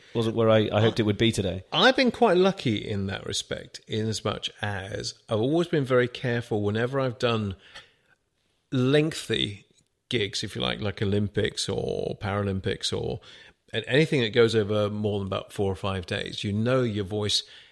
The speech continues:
Speaker 2: takes a bit of a battering.
Speaker 1: Mm.
Speaker 2: Some people can get to the end of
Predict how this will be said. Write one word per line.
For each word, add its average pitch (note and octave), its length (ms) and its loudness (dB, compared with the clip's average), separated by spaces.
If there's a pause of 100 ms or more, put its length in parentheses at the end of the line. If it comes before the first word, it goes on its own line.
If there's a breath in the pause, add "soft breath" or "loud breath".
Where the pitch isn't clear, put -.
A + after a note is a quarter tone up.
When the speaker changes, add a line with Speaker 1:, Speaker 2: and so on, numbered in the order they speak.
(460 loud breath)
Speaker 2:
takes - 300 -2
a A#2 60 -4
bit G#2 120 -2
of G2+ 60 0
a F#2+ 60 0
battering. - 520 -8 (100)
Speaker 1:
Mm. F#2+ 300 2 (340)
Speaker 2:
Some E3+ 260 4
people A#2 500 0 (380 loud breath)
can G#2+ 140 -4
get G2+ 200 -2
to - 60 -8
the B2+ 80 0
end G#2+ 100 -2
of G#2+ 60 0